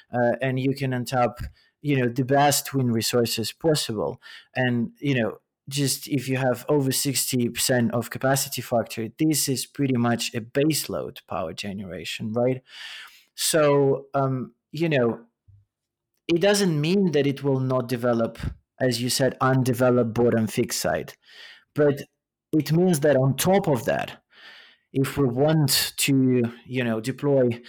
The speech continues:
uh, those massive, ambitious targets that, uh, European Union wants to have, then floating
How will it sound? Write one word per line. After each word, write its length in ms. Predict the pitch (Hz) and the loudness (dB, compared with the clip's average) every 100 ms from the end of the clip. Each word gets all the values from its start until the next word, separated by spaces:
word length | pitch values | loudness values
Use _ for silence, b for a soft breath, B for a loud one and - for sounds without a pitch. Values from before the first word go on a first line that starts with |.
| B B B - | B B B -2
uh, 180 | 117 113 | 0 2
those 420 | 135 135 123 - - | 2 2 2 -4 -2
massive, 720 | 135 143 156 165 147 143 120 | 0 2 2 2 0 -2 0
ambitious 580 | 131 127 156 - 135 - | 0 2 2 2 -2 0
targets 520 | 143 135 123 120 98 | 2 4 4 2 0
that, 280 | 120 117 - B B B B | 0 0 -4 B B B B
uh, 260 | 113 117 117 | 0 2 4
European 1160 | 110 101 101 110 101 104 110 123 120 151 156 135 | 2 0 -2 -4 -4 -6 -4 -2 0 2 2 2
Union 360 | 127 120 113 | 2 2 2
wants 320 | 110 113 110 | 2 0 0
to 120 | - 113 | -2 -2
have, 420 | 135 131 110 - | 2 2 2 0
then 260 | 131 123 | 0 0
floating 800 | 113 - 151 175 165 151 135 120 | -2 0 4 4 4 2 0 0